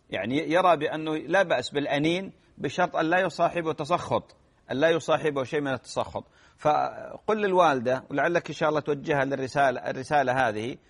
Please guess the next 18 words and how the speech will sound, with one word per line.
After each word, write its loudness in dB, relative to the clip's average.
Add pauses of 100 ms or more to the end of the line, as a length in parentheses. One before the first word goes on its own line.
(380)
قل -4
لها 4
بأن -2
تحتسب -8
الأجر، 0 (460)
وتعلم -2
بأن -2
الله 2
عز -2
وجل 0
أحبها -2
حينما -4
ابتلاها، 0 (440)
ولذلك -2
يقول 0
النبي -2
عليه 0
الصلاة 2